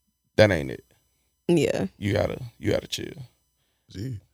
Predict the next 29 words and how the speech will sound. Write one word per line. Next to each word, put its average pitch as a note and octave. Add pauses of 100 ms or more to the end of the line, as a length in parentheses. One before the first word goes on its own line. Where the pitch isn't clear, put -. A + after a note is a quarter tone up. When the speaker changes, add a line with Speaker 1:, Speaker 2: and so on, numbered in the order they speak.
(760)
Speaker 1:
So, - (540)
hey, A2
man, G#2+
I B2+
definitely B2+
do B2
wanna A#2
say, A2
man, A2+
I A2+
appreciate -
both A2
of -
y'all. G1+ (320)
Y'all B2+
really A#2
came A2+
in A2
here G#2
and G2+
gave G2+
these A#2+
people G2
hell G#2+
tonight. F#2 (260)
<laughs> - (680)
'Cause C#3
these C3+
people, B2